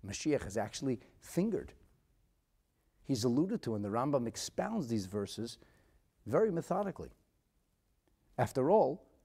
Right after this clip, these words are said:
in the Rambam's words, "Hamelech HaMashiach, Asid Lamed," it is this anointed king who is going to rise. And the purpose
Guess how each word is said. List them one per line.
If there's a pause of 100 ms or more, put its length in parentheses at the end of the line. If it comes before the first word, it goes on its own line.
(240)
in
the
Rambam's
words, (180)
"Hamelech
HaMashiach, (320)
Asid
Lamed,"
it
is
this
anointed
king (300)
who
is (1080)
going
to
rise. (1600)
And
the
purpose